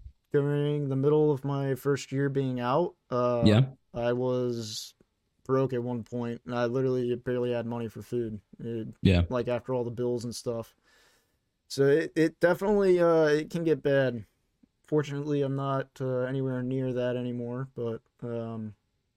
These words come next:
Speaker 1: part of
Speaker 2: That's
Speaker 1: that
Speaker 2: good to hear.
Speaker 1: also
Speaker 2: Yeah.
Speaker 1: was on me because I could have planned, like, like,
Speaker 2: A
Speaker 1: like we're
Speaker 2: little
Speaker 1: talking,
Speaker 2: better
Speaker 1: I could have planned
Speaker 2: whatnot. Yeah.
Speaker 1: earlier, planned better to avoid, you know, that pitfall from happening. And,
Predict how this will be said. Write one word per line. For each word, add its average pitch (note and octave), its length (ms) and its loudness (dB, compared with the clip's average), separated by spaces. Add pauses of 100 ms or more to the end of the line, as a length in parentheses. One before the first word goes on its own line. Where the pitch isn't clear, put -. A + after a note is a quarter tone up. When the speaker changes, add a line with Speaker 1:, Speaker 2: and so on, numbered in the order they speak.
(460)
Speaker 1:
part D3 220 2
of B2+ 80 0
Speaker 2:
That's C3 160 8
Speaker 1:
that C3 100 6
Speaker 2:
good - 20 -
to F#2 60 6
hear. A2+ 120 8
Speaker 1:
also B2+ 260 6
Speaker 2:
Yeah. A#2 100 8
Speaker 1:
was A#2+ 120 4
on A#2+ 200 -4
me A#2+ 300 -6 (200)
because A#2+ 600 -4
I A#2+ 120 -6
could A#2+ 180 -6
have A2+ 100 -6
planned, A#2+ 440 -8 (380)
like, A#2+ 240 -4
like, C3 200 -2
Speaker 2:
A - 160 -8
Speaker 1:
like B2+ 80 8
we're G2+ 60 10
Speaker 2:
little F#2+ 140 6
Speaker 1:
talking, F#2+ 280 8
Speaker 2:
better F#2+ 120 8
Speaker 1:
I C#3+ 100 8
could D3+ 140 -2
have B2+ 80 0
planned F#2+ 320 10
Speaker 2:
whatnot. C#3+ 180 8
Yeah. - 80 8
Speaker 1:
earlier, C3 300 2 (240)
planned C3 260 -4
better B2+ 440 -2
to B2 320 -10
avoid, B2 540 -6 (560)
you C3+ 100 -4
know, C3+ 160 -2
that C3 240 -2
pitfall C3+ 400 -2
from C3 160 -6
happening. B2+ 580 -6
And, A#2+ 260 -8